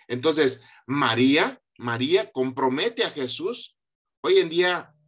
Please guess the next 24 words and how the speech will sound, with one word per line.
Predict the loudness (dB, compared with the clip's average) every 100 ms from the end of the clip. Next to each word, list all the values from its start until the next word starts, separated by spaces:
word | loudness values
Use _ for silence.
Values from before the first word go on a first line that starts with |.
| -4
¿hay | -2 2
alguien | 0 0 -4
como | -4 -6 -4
María | -4 -4 -6
que | -8
pueda | -8 -8 -6
comprometer | -8 -8 -8 -6 -6
a | -6
Jesús? | -8 -8 -10 -10 -12 -14 -14 -14 -10 -8 -8 -12 -18 _
Tú | 0
y | 4
yo | 4
estamos | 2 0 -2 -2
dispuestos | -2 -4 -2 -2 -2 -6
a | -6
interceder | -2 -2 -2 -2 -2 -4
por | -4 -4
el | -2
otro, | -4 -4
a |
interceder | -6 -6 -6 -4 -4 -4
por | -6 -6
las | -6
necesidades | -6 -8 -10 -10 -4 -2 -4